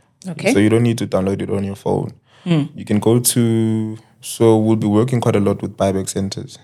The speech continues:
Speaker 1: Yes.
Speaker 2: So what you'll do as a waste pickup, because you always take your waste to the buyback center anyway. So what you'll do now, you'll just register a profile
Speaker 1: Yes.
Speaker 2: for yourself. So the buyback center registers a profile for you. But here's the interesting part.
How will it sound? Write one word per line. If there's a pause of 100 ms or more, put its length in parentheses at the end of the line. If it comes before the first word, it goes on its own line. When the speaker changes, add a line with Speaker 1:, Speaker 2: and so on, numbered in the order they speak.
Speaker 1:
Yes. (440)
Speaker 2:
So
what
you'll
do
as
a
waste
pickup, (240)
because
you
always
take
your
waste (120)
to
the
buyback
center
anyway. (260)
So
what
you'll
do
now,
you'll
just
register
a
profile (120)
Speaker 1:
Yes.
Speaker 2:
for
yourself.
So
the
buyback
center
registers
a
profile
for
you. (640)
But
here's
the
interesting
part.